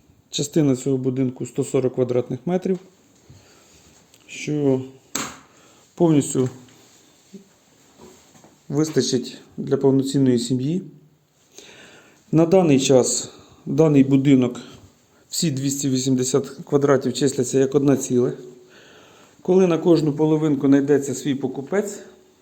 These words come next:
ми потім документально будинок та земельну ділянку розділимо. Всі ці деталі вже будемо,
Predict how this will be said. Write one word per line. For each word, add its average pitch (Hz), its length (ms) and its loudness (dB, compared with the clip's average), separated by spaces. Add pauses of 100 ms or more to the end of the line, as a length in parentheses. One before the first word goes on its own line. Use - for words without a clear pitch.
(580)
ми 139 160 2
потім 143 440 2
документально 135 800 0
будинок 127 560 -2
та 131 100 -4
земельну 123 400 -2
ділянку 131 560 -4
розділимо. 117 560 -2 (1700)
Всі - 200 -6
ці 143 160 -8
деталі 131 420 2
вже 123 220 4
будемо, 127 500 -2